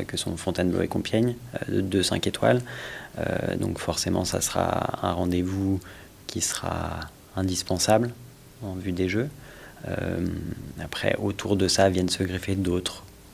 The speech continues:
gros concours, euh, toujours avec un objectif de,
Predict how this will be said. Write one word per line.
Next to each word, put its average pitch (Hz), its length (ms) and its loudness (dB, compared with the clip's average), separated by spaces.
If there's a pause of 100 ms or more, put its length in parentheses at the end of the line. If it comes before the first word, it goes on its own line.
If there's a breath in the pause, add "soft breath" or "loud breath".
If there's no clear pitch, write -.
(100)
gros 95 240 6
concours, 117 600 4 (480 loud breath)
euh, 92 360 4 (140)
toujours 98 340 4
avec 90 580 2
un 98 180 4
objectif 92 680 2
de, 85 380 4